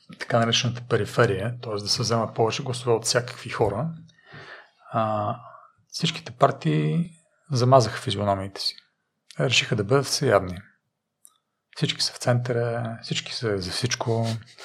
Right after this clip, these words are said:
А, никой не се обявява конкретно против, е, нещо, което потенциално би отблъснало някакви гласоподаватели.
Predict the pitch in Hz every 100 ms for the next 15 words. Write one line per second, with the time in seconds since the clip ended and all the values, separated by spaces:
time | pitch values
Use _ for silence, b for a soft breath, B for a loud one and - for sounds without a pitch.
0 | B B B B B - 131 123 117 117
1 | 113 135 - 135 120 139 117 120 117 104
2 | 120 117 101 - - 120 - - - 110
3 | 98 98 104 - - 123 117 143 147 139
4 | 143 147 _ - 120 - - - _ 123
5 | 120 107 120 110 101 104 - 120 127 120
6 | 113 120 - 113 113 - 113 104 107 -
7 | 104 104 104